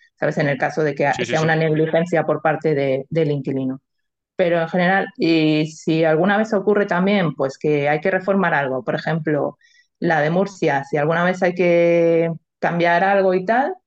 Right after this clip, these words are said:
Speaker 1: eh, la inmobiliaria envía como su, su equipo de reformas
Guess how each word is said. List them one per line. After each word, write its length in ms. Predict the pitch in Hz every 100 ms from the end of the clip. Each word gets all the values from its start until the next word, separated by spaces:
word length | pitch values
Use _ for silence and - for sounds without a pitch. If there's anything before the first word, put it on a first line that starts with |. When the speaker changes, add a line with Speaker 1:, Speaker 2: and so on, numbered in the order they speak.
| _ _ _ _ _ -
Speaker 1:
eh, 840 | 185 180 170 160 156 151 147 147 151 - - _
la 160 | 185 180
inmobiliaria 720 | 180 165 170 190 202 165 160 165
envía 520 | 170 165 175 185 175
como 340 | 175 160 151
su, 920 | 156 165 151 147 143 139 139 135 127 - -
su 260 | - 165
equipo 520 | 151 - 185 175 180
de 400 | 180 175 170 175 175
reformas 800 | 185 220 240 247 339 - -